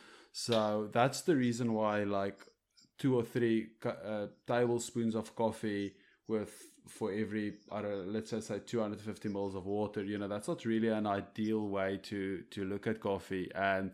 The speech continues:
you know, if possible, first prize is to actually weigh your ground coffee and then your water, and then you know, okay, right, this is the ratio that I'm, uh, aiming for, and that's,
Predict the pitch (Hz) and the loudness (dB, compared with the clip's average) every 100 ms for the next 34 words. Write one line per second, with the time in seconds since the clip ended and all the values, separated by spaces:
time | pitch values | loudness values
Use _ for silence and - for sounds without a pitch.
0 | - - - 113 110 127 135 - 143 139 | -10 -20 -10 -2 2 2 0 -2 2 2
1 | 135 131 104 95 90 90 - _ _ _ | 2 -2 0 -2 -2 -6 -14 _ _ _
2 | - - - 131 127 - 113 101 98 101 | -20 -10 -2 0 0 0 0 2 -2 -4
3 | - 101 - 110 98 92 98 95 98 101 | -4 -4 -4 -4 -2 0 2 4 2 0
4 | 92 - _ - 101 101 95 95 - 104 | -4 -12 _ -16 -6 -2 -2 -2 -4 0
5 | 98 98 98 95 92 - - _ _ 123 | 2 2 0 -4 -8 -14 -20 _ _ -2
6 | 113 - 90 90 90 _ - 101 92 98 | -2 -2 -4 -4 -8 _ -8 -6 -4 -4
7 | 92 - 104 98 98 101 101 82 95 95 | -6 -4 0 2 2 0 -2 -4 -4 -4
8 | 101 101 98 92 95 101 95 95 82 - | -2 0 0 -2 -4 -4 -2 -2 -4 -6
9 | - 107 135 131 120 104 104 113 101 98 | -12 -8 -6 -4 0 0 0 -2 -2 -2
10 | 98 - - - - 98 95 90 - - | -2 -8 -18 -20 -8 -4 -2 -4 -10 -18
11 | - 110 - 127 123 123 131 - 143 190 | -8 -8 -2 0 2 0 -2 -2 -2 -2
12 | - - - _ 104 101 104 - - | -6 -20 -20 _ -6 -2 -2 -6 -14